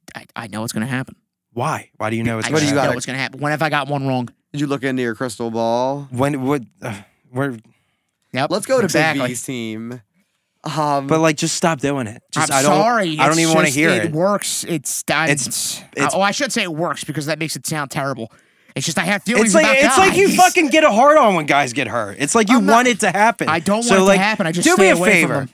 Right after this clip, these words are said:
Speaker 2: Just do me a favor.
Speaker 1: I just
Speaker 2: Don't.
Speaker 1: stay away from them. <laughs> I just,
Speaker 2: Just don't.
Speaker 1: did you draft Travis Kelce?
Speaker 2: No, I didn't,
Speaker 1: Then you don't
Speaker 2: but
Speaker 1: gotta worry.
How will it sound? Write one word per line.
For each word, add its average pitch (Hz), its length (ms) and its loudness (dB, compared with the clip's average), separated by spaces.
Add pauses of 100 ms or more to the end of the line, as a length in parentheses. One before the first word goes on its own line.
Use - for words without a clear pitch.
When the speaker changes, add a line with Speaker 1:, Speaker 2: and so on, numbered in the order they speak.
(120)
Speaker 2:
Just 247 160 0
do 285 100 2
me 277 120 4
a - 20 4
favor. 127 340 0 (140)
Speaker 1:
I 156 80 -2
just 165 120 0
Speaker 2:
Don't. 202 120 6
Speaker 1:
stay 185 140 4
away 156 240 0
from 143 180 -4
them. 139 100 -2 (120)
<laughs> - 120 -20
I 175 220 -8
just, - 260 -8
Speaker 2:
Just 180 240 -2
don't. 139 300 2 (180)
Speaker 1:
did 147 120 -4
you 185 60 0
draft 190 260 0
Travis 190 260 0
Kelce? 208 340 -2 (560)
Speaker 2:
No, 220 300 4
I 190 100 4
didn't, 208 220 2
Speaker 1:
Then 196 140 2
you 202 60 2
don't 208 100 8
Speaker 2:
but 196 40 2
Speaker 1:
gotta 208 180 2
worry. 208 300 0